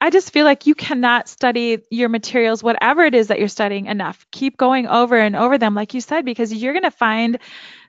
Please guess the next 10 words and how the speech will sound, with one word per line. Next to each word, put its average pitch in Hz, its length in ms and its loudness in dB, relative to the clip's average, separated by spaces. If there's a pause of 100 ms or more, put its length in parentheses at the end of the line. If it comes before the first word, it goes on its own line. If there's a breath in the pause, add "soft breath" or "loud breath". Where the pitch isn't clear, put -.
that 254 160 0
little 277 240 2
bit 339 120 2
of 302 100 2
information 262 520 -2
that 240 160 2
you 269 220 0
need. 240 600 0 (120)
And 226 280 -2
so 220 500 2